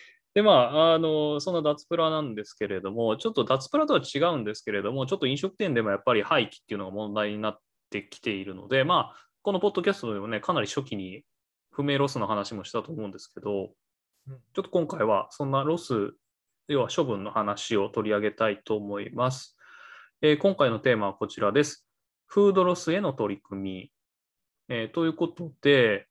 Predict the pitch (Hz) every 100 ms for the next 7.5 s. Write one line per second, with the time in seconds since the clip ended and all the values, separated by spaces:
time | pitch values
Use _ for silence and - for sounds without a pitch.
0 | _ _ - 226 165 180 170 127 113 131
1 | 139 139 180 139 123 110 107 110 110 135
2 | - 123 120 131 - 123 131 123 120 -
3 | 120 95 95 - - 95 - 117 135 110
4 | 131 220 - 175 190 190 190 - 151 131
5 | 135 131 113 113 - 120 120 127 131 -
6 | 120 117 _ - 139 131 131 127 135 -
7 | - 135 110 95